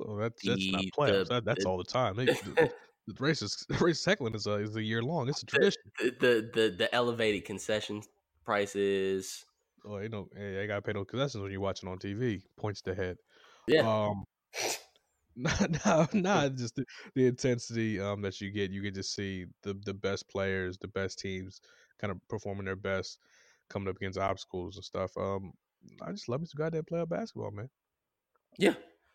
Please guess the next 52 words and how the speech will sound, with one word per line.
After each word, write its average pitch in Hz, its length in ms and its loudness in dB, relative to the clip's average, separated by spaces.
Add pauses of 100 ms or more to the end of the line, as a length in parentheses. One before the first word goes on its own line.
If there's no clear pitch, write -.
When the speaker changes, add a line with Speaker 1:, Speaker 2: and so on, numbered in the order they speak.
(160)
Speaker 2:
Um, 147 440 8 (100)
Speaker 1:
And 123 100 -8
right 131 140 -4
now, 180 220 0
right - 300 -4 (100)
now 196 100 2
as 160 80 2
we 147 80 0
speak, - 300 -4
I - 80 -2
got 135 180 -2
my, 151 80 -2
got 143 220 -8
my, 151 180 -4
my 147 180 -4
Denver 156 320 0
Nuggets, 170 480 0 (220)
uh, 123 420 0
Speaker 2:
you 196 160 4
know, 240 140 8 (220)
Speaker 1:
playing 139 240 -2
a - 20 0
Speaker 2:
yeah, 147 260 8
Speaker 1:
squad. 208 80 10
Speaker 2:
I'm 240 60 6
a, 233 380 6
um, 226 100 4
I'm 240 160 6
a 233 40 8 (120)
Nuggos 196 340 6
guy, 131 260 10
man. 123 460 8
I, 131 180 6
you 147 180 6
know, 135 240 10
Jokic 123 400 4
is 139 160 4
one 135 100 6
of 127 60 6
my 120 100 8
favorite 123 320 6
players 113 320 6
in 107 80 2
the 98 60 2
league. 95 380 4
Like, 95 220 4
watching 110 460 6
a 107 40 8
nigga 107 280 4
that 98 260 2
big 101 300 0
dude 101 340 -4